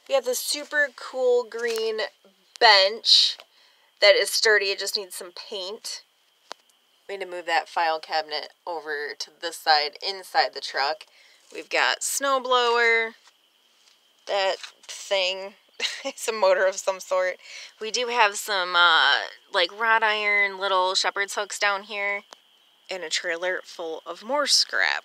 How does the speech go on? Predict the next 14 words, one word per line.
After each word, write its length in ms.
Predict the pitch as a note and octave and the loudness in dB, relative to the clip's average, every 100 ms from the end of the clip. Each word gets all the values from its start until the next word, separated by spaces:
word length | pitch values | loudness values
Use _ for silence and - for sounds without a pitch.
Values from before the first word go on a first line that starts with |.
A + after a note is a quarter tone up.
| - | -8
We 80 | |
got 240 | D#3 G#2 G#2+ | -2 -2 -4
the 80 | - - | -4 4
bike, 360 | C4+ B3+ A#3+ | 6 6 4
we 120 | A3 F#3 | 0 4
got 200 | E3+ - | 4 2
the 100 | D3 | -6
stove. 920 | - - - A3+ G#3+ G#3+ G#3+ G3+ - - _ - _ _ _ _ _ _ | -4 -2 2 4 4 2 0 -2 -10 -16 _ -20 _ _ _ _ _ _
Looks 180 | F#3+ - | -16 -14
like 100 | D3 | -14
a 140 | - | -12
carpet 380 | - A#3 A3 A3 | -6 -4 -4 -2
shampooer, 960 | - A#3+ A3 G#3+ - A#3 G#3+ G#3+ G#3 G3+ | -2 -2 -2 -6 -8 -6 -4 -2 -2 2
chair. 720 | - - A#3 A3+ A3 A3 A3 | 2 4 4 6 8 8 6